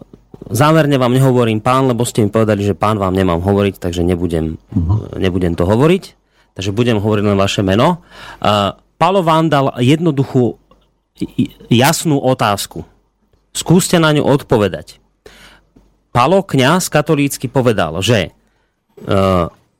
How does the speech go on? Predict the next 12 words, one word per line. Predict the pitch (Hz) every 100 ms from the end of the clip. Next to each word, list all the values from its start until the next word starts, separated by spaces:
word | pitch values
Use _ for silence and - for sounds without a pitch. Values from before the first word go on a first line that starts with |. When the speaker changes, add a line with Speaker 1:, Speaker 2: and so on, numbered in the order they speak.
| _ _ _ _ _ - - - - - _ -
Speaker 1:
mo-, | 104 107 131 151
akože | 117 110 123 143 127 123 -
sa | 123
pýtal | 120 156 156 110 98 101
takúto | 127 - 131 120
vec, | 110 95 - - _
keď | - 107 - - _ _ _ _ - -
vy, | 104 104 98 143 202 - -
ľudia, | 107 135 151 151
ktorí | 156 - 135 123
vyznávate | 123 127 120 120 120
islám, | 98 113 - 151 156 180 190